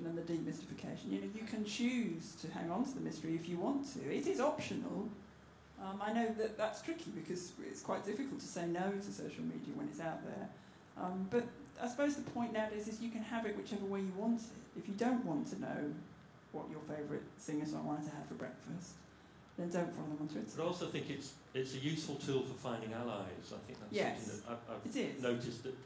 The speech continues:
Speaker 2: you've managed
Speaker 1: Yeah.
Speaker 2: to do. You know, that idea that you're quite isolated and
Speaker 1: Yeah.
Speaker 2: uh, et cetera.
Speaker 1: Yeah.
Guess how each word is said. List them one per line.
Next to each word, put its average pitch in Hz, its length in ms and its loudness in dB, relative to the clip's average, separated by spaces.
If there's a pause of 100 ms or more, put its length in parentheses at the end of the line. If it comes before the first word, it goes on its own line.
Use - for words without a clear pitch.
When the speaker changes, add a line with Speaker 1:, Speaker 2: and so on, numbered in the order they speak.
(840)
Speaker 2:
you've 131 220 2
managed 110 340 2
Speaker 1:
Yeah. - 140 4
Speaker 2:
to 160 120 6
do. 117 80 6
You 139 60 6
know, 113 100 4
that 113 200 6
idea 120 300 8
that 110 160 2
you're 107 100 0
quite 107 220 0
isolated 107 600 0
and 95 180 0
Speaker 1:
Yeah. 180 160 0 (360)
Speaker 2:
uh, 120 180 2
et 113 180 -2
cetera. - 440 -2 (260)
Speaker 1:
Yeah. - 160 -2